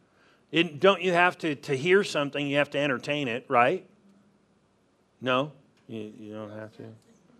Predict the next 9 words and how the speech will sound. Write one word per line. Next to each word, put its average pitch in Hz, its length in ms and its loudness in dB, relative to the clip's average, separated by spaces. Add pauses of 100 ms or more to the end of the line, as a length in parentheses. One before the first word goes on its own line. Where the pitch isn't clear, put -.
(1800)
Meaning 180 340 6
you've 165 200 4
ever 175 180 6
been 165 180 2
in 165 120 -2
a 156 60 -2
store 175 280 4
and 165 100 0
somebody 151 400 -4